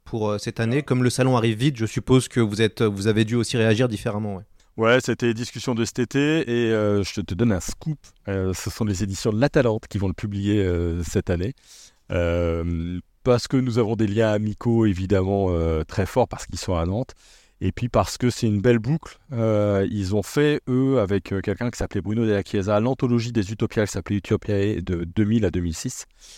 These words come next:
Speaker 2: Et puis nous, ils sont arrêtés. Nous, on a repris en, en deux mille neuf et j'avais demandé l'autorisation à l'époque à, à Mireille Rivalan. Euh, donc ça me fait bien plaisir de l'avoir eu encore ce matin pour boucler les derniers préparatifs, que ce soit eux pour cette année qui fassent, euh, l'anthologie des Utopiales, quoi.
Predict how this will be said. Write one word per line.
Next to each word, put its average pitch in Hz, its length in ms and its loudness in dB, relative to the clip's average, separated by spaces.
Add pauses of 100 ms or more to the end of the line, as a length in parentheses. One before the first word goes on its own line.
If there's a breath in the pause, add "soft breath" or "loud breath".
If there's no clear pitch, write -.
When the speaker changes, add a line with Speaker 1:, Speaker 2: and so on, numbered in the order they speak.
(160 loud breath)
Speaker 2:
Et - 80 -4
puis - 160 -4
nous, 110 300 4 (120)
ils 82 60 -8
sont 82 220 -4
arrêtés. 80 320 2
Nous, 120 100 4
on 110 80 4
a 92 80 2
repris 110 480 0
en, 104 60 2
en 95 180 -2
deux 92 100 -2
mille 95 120 0
neuf 147 160 2
et - 20 0
j'avais 117 240 2
demandé 135 240 0
l'autorisation 107 640 0
à 104 40 0
l'époque 101 360 -2
à, 85 160 0
à 85 120 -6
Mireille 92 300 0
Rivalan. 85 400 -2 (500 soft breath)
Euh, 80 360 -2
donc 98 180 -2
ça 104 100 -2
me 85 60 -2
fait 87 140 -4
bien 120 200 2
plaisir 113 460 0
de 107 80 0
l'avoir 90 280 0
eu 98 60 0
encore 95 240 -4
ce - 120 -10
matin 107 260 -2
pour 87 140 -6
boucler 110 340 -2
les 107 100 0
derniers 95 300 0
préparatifs, 87 480 -2
que - 60 -4
ce - 60 -14
soit - 220 -2
eux 127 140 4
pour - 160 -6
cette - 160 -2
année 95 260 0
qui 87 240 -4
fassent, 98 340 -2
euh, 82 120 -2
l'anthologie 85 500 -2
des 87 140 -2
Utopiales, 82 360 -4
quoi. - 120 -16